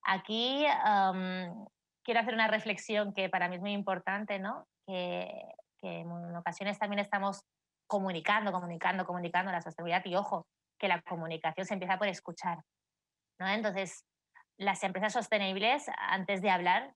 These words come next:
tienen que escuchar, ¿no? Y a raíz de esa escucha, ya crear sus acciones de, de sostenibilidad.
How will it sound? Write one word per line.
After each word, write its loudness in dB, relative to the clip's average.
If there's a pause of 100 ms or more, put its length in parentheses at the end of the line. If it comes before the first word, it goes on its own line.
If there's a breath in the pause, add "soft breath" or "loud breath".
tienen -4
que 0
escuchar, -2 (440)
¿no? 0
Y 0
a 2
raíz 2
de 2
esa 2
escucha, 0 (280)
ya 6
crear 4
sus -6
acciones -6
de, -8 (240)
de -12
sostenibilidad. -10